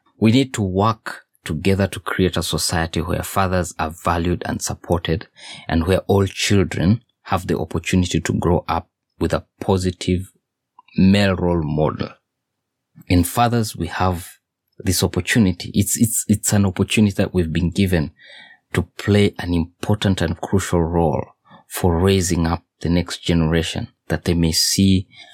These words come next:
us to be honorable, and that they too may follow suit when they get to that level where their parents, they will also do the same thing, that they may be honorable parents,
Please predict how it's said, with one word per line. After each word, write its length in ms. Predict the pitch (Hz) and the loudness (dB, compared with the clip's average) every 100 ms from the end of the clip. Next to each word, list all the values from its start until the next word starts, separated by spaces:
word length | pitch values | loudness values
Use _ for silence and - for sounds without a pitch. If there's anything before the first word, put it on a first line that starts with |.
| - - | -20 -10
us 360 | - 82 - - _ - | -6 -4 -4 -6 _ -4
to 80 | 87 | 0
be 200 | 82 - | 0 0
honorable, 640 | 90 95 85 78 - - _ - | 2 4 2 0 -4 -10 _ -6
and 120 | 85 | -2
that 220 | 78 - | -2 0
they 240 | 107 107 - | 0 0 0
too 180 | 101 90 - _ | -2 -2 -4 _
may 180 | - 87 | -2 0
follow 360 | 80 - 87 82 | 0 0 0 0
suit 400 | - 92 87 - | 0 -2 -2 0
when 140 | 82 | 0
they 120 | 78 | 0
get 260 | 82 87 - | 0 -2 -2
to 80 | 82 | -2
that 240 | 78 - | -2 -2
level 400 | 82 90 87 82 | 0 2 2 0
where 140 | 85 | 0
their 200 | 76 78 | 0 -2
parents, 540 | - - 98 98 98 - _ _ | -2 -2 0 0 -2 -6 _ _
they 100 | - | -2
will 160 | 82 82 | 2 2
also 500 | - 90 - 82 - _ _ _ _ - 80 | 2 0 2 0 -2 _ _ _ _ -4 0
do 160 | 101 101 | 2 2
the 100 | 95 | 2
same 300 | - 107 104 | 0 0 0
thing, 360 | - 123 95 - _ _ - | 0 0 0 -2 _ _ -6
that 180 | 82 - _ _ | -4 -4 _ _
they 140 | - 87 | -2 2
may 340 | 87 82 - _ - | 2 0 -2 _ -4
be 240 | - 95 - | 0 0 0
honorable 460 | 92 95 90 80 78 | 2 2 2 0 -2
parents, 480 | - 107 104 104 | 0 0 2 0